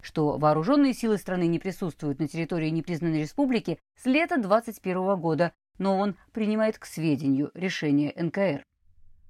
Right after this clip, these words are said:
Политологи полагают, что Баку в текущих условиях будет крайне сложно проводить процесс реинтеграции региона.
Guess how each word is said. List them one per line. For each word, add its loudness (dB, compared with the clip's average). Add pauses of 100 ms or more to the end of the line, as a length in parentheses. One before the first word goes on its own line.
(100)
Политологи 4
полагают, 4
что -2
Баку 2
в -10
текущих -2
условиях 0
будет -2
крайне 4
сложно -2
проводить 0
процесс -2
реинтеграции 0
региона. 0